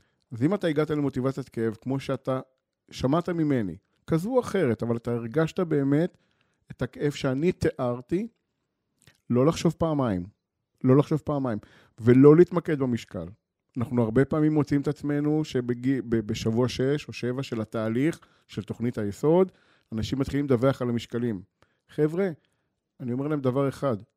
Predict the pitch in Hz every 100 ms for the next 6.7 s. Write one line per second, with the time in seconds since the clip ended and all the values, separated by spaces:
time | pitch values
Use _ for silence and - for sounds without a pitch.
0 | _ - 127 117 156 165 147 123 131 139
1 | - 147 123 120 123 107 95 - _ -
2 | 120 151 - 170 165 202 226 _ _ -
3 | 113 107 113 127 143 _ _ _ 151 120
4 | 107 101 196 110 - 104 101 104 104 101
5 | 101 _ - 117 - 101 - 120 135 165
6 | - 104 92 101 - 101